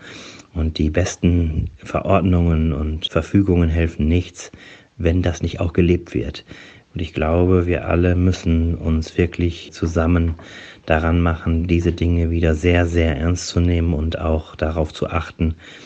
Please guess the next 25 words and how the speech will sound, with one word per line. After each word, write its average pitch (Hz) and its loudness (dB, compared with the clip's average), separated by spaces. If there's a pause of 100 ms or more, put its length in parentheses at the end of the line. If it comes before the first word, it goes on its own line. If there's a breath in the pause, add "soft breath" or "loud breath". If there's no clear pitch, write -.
(300 loud breath)
dass - 0
andere 85 4
es - -10
tun. 76 -6
Das 78 -4
ist - -6
ganz 78 -4
wichtig, - -2 (580 loud breath)
denn 80 2
diese 87 2
Selbstverpflichtung 80 -2
ist - -8
entscheidend 73 -4 (420 loud breath)
für 92 4
die 92 -2
weitere 82 2
Entwicklung, 82 2
nicht 110 2
nur 107 6
bei 98 4
uns 87 2
im 85 2
Landkreis 82 0
Cloppenburg, 82 0
sondern 76 -4